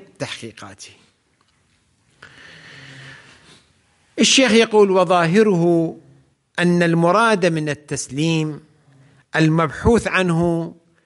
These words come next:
المبحوث عنه ما هو من فعل البائع ولو امتنع المشتري". يقول الشيخ: هذا العبارة التي ذكرها،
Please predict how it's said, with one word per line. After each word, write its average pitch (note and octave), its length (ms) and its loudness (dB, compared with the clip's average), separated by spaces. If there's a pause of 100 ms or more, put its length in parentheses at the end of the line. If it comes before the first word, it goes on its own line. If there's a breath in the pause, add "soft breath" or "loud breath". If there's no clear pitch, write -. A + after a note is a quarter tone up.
(960)
المبحوث D3 640 2
عنه C#3+ 440 -2
ما C#3+ 260 -2
هو C#3 300 -2
من C#3+ 160 -2
فعل G3 380 -2
البائع F#3 500 0
ولو F3+ 440 0
امتنع F#3+ 480 0
المشتري". C3+ 760 -10
يقول A3+ 300 -10
الشيخ: A#2 760 -8 (560 loud breath)
هذا A#3 300 0
العبارة D#3 520 -2
التي B2+ 360 -8
ذكرها، A#2 720 -6